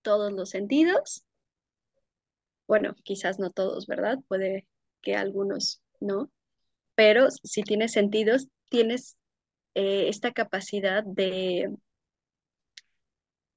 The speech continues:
pues, de sensibilizarte, de activarlos, de removerlos, de conectar con las emociones.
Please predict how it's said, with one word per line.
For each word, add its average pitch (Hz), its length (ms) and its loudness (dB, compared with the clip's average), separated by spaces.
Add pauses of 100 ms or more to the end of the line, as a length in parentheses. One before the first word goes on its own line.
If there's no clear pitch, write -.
(1500)
pues, 226 160 4
de 226 100 2
sensibilizarte, 220 1040 0
de 214 100 4
activarlos, 202 720 0
de 196 100 -2
removerlos, 190 840 -2
de 190 120 -6
conectar 190 500 -4
con 214 140 -4
las 208 200 -2
emociones. 202 840 0